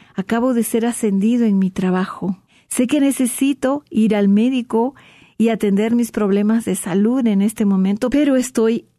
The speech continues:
encargada del Teletón de la escuela de mi hijo para recaudar fondos para aquellos que no pueden pagar sus estudios. Y otros de nosotros quizás nos hemos encontrado diciéndonos,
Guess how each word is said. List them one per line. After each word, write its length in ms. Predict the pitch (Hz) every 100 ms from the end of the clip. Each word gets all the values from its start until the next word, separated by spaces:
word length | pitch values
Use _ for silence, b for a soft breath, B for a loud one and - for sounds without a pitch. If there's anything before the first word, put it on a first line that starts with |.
| -
encargada 720 | 214 208 214 202 208 226 233
del 240 | 220 202
Teletón 800 | 196 190 190 190 214 226 254 247 _ _ _ -
de 80 | 196
la 100 | 190
escuela 400 | - 233 247 240
de 140 | 226
mi 180 | 202 202
hijo 220 | 214 226
para 280 | 220 196 190
recaudar 760 | 196 190 185 190 185 196 202
fondos 720 | - - 226 220 202 196 208
para 320 | - 220 190 196
aquellos 520 | 190 190 190 202 -
que 140 | 202
no 160 | 185 190
pueden 480 | - 190 185 190 185
pagar 380 | 185 175 185
sus 240 | 208 208 185
estudios. 880 | 180 - 185 175 175 175 180 - _ _ _ _ _ _ _
Y 320 | 196 196 190
otros 440 | 196 208 202 208 202
de 100 | 190
nosotros 600 | 190 - 240 233 233 233
quizás 480 | 208 196 208 214 - b b _
nos 200 | 208 233
hemos 260 | 233 247
encontrado 800 | 233 208 196 214 220 226 233 233 b b b -
diciéndonos, 1300 | 208 185 226 214 208 196 208 196 196 196 196 -